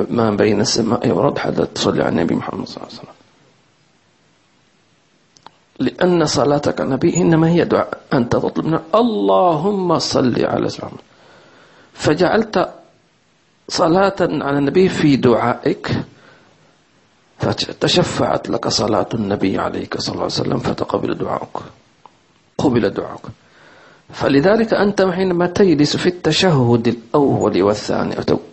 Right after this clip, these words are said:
السلام عليك أيها النبي وبركاته، حينما تصلي على النبي صلى الله عليه وسلم يرد عليك السلام،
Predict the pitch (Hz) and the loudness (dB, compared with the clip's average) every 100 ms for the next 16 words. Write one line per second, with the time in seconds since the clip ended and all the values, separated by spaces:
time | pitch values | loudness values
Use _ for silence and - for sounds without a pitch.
0 | - 139 - - 101 95 104 - - _ | -4 -4 -2 -4 -2 -2 -2 -2 -6 _
1 | _ _ - - - - 71 - - - | _ _ -4 0 0 0 -4 -6 -6 -6
2 | - 120 113 - - _ - - - - | -6 -8 -10 -10 -18 _ -20 -20 -20 -20
3 | - - - 190 208 214 214 - 233 208 | -20 -12 0 4 6 4 2 2 2 4
4 | 220 226 226 202 196 220 233 247 247 190 | 2 2 0 0 2 2 4 2 4 4
5 | 226 190 202 185 175 147 170 226 | 4 4 2 -2 -2 0 2 0